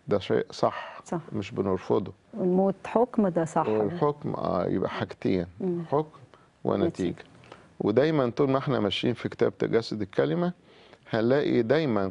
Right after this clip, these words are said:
Speaker 1: قديس أثناسيوس بيشرح حاجتين مش حاجة واحدة، النتائج بتاعة ال-، الخطية والحكم بتاع الخطية.
Speaker 2: مم.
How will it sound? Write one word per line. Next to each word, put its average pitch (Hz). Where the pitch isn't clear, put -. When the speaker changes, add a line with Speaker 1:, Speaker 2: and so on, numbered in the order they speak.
Speaker 1:
قديس 127
أثناسيوس 156
بيشرح 135
حاجتين 143
مش -
حاجة -
واحدة، -
النتائج 110
بتاعة 104
ال-، 90
الخطية 156
والحكم 123
بتاع 101
الخطية. 92
Speaker 2:
مم. 185